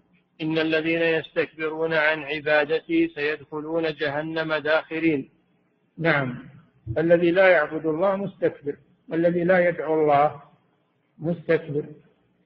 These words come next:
Speaker 2: و-، وجزاؤه أنه يدخل جهنم صاغرا بدل أن كان متكبرا. نعم.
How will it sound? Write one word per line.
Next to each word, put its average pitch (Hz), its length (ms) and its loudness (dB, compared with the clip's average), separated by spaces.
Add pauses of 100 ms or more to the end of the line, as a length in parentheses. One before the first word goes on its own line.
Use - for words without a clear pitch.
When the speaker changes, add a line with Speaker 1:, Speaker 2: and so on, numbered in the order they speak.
(600)
Speaker 2:
و-، 160 600 2 (880)
وجزاؤه 175 1800 0
أنه 165 460 0
يدخل 170 500 -2
جهنم 156 580 -2
صاغرا 139 760 0 (720)
بدل 151 360 2
أن 139 240 -2
كان 147 420 -2
متكبرا. 135 880 -4 (840)
نعم. 127 200 -4